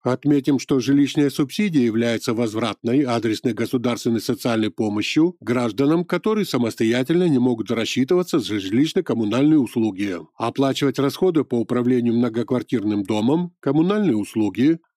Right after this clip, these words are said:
за использование сжиженного газа, твёрдого и жидкого печного бытового топлива. При этом граждане, обращающиеся за жилищной субсидией, берут на себя ответственность за предоставление сведений о своих доходах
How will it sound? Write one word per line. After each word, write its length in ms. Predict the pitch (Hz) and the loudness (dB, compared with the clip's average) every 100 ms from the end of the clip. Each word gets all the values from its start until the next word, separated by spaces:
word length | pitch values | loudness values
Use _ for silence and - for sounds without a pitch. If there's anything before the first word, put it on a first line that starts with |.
| - | -8
за 280 | 104 147 | -2 0
использование 680 | 151 - 202 180 131 117 110 | 0 0 0 0 0 0 0
сжиженного 560 | 101 139 113 117 107 101 | 2 0 2 0 -2 -4
газа, 560 | 92 101 98 135 165 - | -4 -4 -2 -2 -2 0
твёрдого 400 | 156 196 180 165 | 0 0 2 2
и 80 | 107 | 0
жидкого 460 | 92 135 - 185 | 0 -2 0 -2
печного 480 | 175 113 - 120 147 | -2 -4 -2 0 0
бытового 560 | 156 117 - 101 117 143 | 0 -4 -4 -2 0 0
топлива. 600 | 120 107 117 107 95 82 | -2 -2 -2 -2 -4 -4
При 100 | 120 | 0
этом 260 | 143 139 143 | 0 2 2
граждане, 520 | 151 196 165 123 123 | 2 0 0 0 0
обращающиеся 680 | 117 131 - 139 117 131 113 | 0 -2 0 0 0 0 0
за 140 | 131 | 0
жилищной 460 | 117 139 135 - 117 | 2 2 2 0 -4
субсидией, 540 | 113 - 117 117 156 | -4 -4 -2 2 2
берут 260 | 147 117 - | 2 0 -2
на 100 | 110 | -4
себя 280 | - 113 104 | -2 -4 -4
ответственность 580 | - 107 113 123 135 | -2 -4 -2 0 0
за 100 | 120 | 0
предоставление 720 | 139 165 165 156 185 196 147 | 0 0 0 0 0 2 2
сведений 680 | 98 101 101 101 117 147 175 _ _ | 0 -2 -2 0 2 2 2 _ _
о 160 | 117 117 | -4 -4
своих 340 | - 123 117 | 0 0 0
доходах 580 | 127 120 190 170 110 - | -2 0 0 0 -4 -8